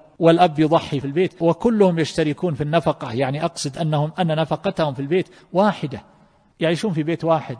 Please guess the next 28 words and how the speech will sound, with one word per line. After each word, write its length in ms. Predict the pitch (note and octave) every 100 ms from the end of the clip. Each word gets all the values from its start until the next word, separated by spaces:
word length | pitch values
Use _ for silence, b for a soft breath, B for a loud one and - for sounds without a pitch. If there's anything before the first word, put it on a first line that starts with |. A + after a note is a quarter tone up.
| -
ويأكلون 560 | D#3 - D#3+ E3 D3+ - _ _ _
في 380 | - B2 A#2 - b b b -
هذا 420 | D#3 C#3+ F#3+ D#3+
البيت 340 | C#3+ F3 -
مجتمعين، 640 | C#3+ - D#3 D3+ F3 D#3 C3 _ _ _
لم 180 | G3 G#3+
يستقل 580 | G3 - - D#3 E3+ D3+
أحد 320 | - - C#3
منهم 360 | C#3+ E3+ E3 C#3+
بالنفقة. 680 | C3+ C#3 C3+ A#2+ - - _ _ _
في 120 | E3
هذه 200 | E3 C#3
الحال 320 | B2+ - D3 D#3
أضحية 320 | F#3+ C#3+ C3+
واحدة 340 | A#2+ C3+ C#3 C3
هي 100 | D3
السنة، 380 | - D3+ B2
هي 120 | A#2 D3+
العمل 260 | C#3 C3+
المشروع، 440 | A#2+ A#2 - - A2+ _ -
أما 120 | C#3+
كل 240 | C3+ E3+
واحد 280 | D3+ A#2+ A#2+
يريد 180 | B2+ C3+
أن 100 | B2
يضحي 420 | A#2+ A2 - C#3+
فهذا 260 | C#3 D#3 C3
غير 300 | A#2+ A#2+